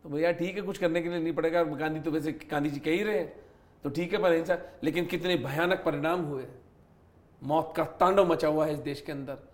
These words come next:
और हम लोग anesthetize पड़े हैं। अभी मरी है ना वो नेहा कर्नाटक के अंदर, भयावह दृश्य है, वो वीडियो फुटेज देख लीजिएगा। बारह पन्द्रह जवान लड़के खड़े हैं,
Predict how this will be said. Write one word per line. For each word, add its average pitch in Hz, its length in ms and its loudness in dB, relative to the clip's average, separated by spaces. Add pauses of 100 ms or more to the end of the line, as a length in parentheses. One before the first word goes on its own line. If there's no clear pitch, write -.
(840)
और 147 100 -2
हम 143 200 0
लोग 147 200 0
anesthetize 143 640 -2
पड़े 135 160 -8
हैं। 135 180 -12 (600)
अभी 143 120 -2
मरी 196 260 6
है 254 60 10
ना 302 80 6
वो 330 100 8
नेहा 196 240 6 (800)
कर्नाटक 147 340 0
के 147 100 0
अंदर, 135 240 0 (1040)
भयावह 196 460 12
दृश्य 196 340 8
है, 131 260 -4 (320)
वो 123 60 -4
वीडियो 143 240 4
फुटेज 165 260 2
देख 165 340 2
लीजिएगा। 160 440 2 (920)
बारह 165 320 12
पन्द्रह 220 380 10
जवान 202 360 10
लड़के 202 240 8
खड़े 240 420 10
हैं, - 160 2